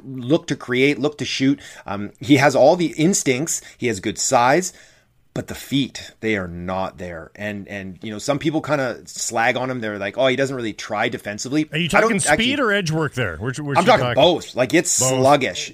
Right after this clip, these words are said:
Speaker 1: It
Speaker 2: Yeah,
Speaker 1: is. And,
Speaker 2: yeah.
Speaker 1: and, you know, and it impacts all facets of his game. Right now, the junior level,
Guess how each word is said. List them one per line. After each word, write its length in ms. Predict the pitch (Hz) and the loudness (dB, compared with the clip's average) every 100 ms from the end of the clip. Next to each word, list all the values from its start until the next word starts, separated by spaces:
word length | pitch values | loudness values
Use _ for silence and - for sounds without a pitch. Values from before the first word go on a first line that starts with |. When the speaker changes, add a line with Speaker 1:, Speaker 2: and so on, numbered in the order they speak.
| _ | _
Speaker 1:
It 160 | 156 151 | 2 4
Speaker 2:
Yeah, 60 | |
Speaker 1:
is. 220 | 147 110 113 | 4 2 -4
And, 180 | 127 | -4
Speaker 2:
yeah. 60 | 107 | -2
Speaker 1:
and, 180 | 127 127 | -4 -2
you 80 | 131 | -2
know, 140 | 131 | 0
and 180 | 139 143 | 0 0
it 100 | 151 | 0
impacts 500 | 160 170 139 139 - - _ | -2 -2 -2 -4 -4 -12 _
all 180 | 151 165 | 6 6
facets 400 | 165 135 127 110 | 6 2 0 -6
of 80 | 113 | -6
his 120 | 104 | -6
game. 200 | 113 101 | -6 0
Right 180 | 139 160 | 0 2
now, 140 | 160 | 0
the 120 | 131 | -2
junior 260 | 110 135 139 | -6 -6 0
level, 320 | 131 139 139 | 0 0 -4